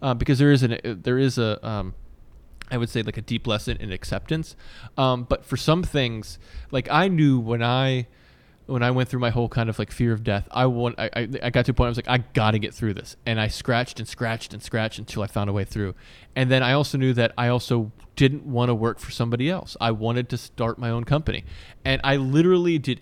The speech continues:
everything in my power. Even when people would say, "That's a dumb idea.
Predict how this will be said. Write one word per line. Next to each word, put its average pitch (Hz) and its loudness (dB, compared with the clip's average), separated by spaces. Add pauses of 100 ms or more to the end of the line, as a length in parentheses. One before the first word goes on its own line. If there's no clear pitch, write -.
everything 131 0
in 131 0
my 131 -2
power. 117 -4
Even 214 0
when 220 0
people 190 0
would 170 4
say, 147 4 (320)
"That's - -8
a 160 -2
dumb 92 -6
idea. 127 0